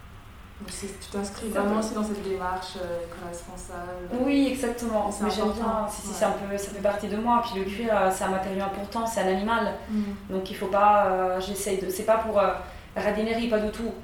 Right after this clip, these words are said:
Speaker 2: Mais, euh, c'est un animal, donc, euh, faut pas gâcher.
Speaker 1: Mm.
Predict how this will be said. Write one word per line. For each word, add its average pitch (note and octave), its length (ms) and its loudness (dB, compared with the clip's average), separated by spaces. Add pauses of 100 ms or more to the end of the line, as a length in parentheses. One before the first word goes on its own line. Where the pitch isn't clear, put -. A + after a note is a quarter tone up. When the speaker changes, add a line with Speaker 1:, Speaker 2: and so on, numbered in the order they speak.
(260)
Speaker 2:
Mais, G3+ 380 0
euh, F#3 420 2
c'est - 180 0
un G#3 60 2
animal, A#3+ 420 4
donc, G3 220 -4
euh, F3+ 240 0 (160)
faut G#3 60 -2
pas A3+ 240 4
gâcher. F#3+ 280 -2 (300)
Speaker 1:
Mm. G#3 80 -4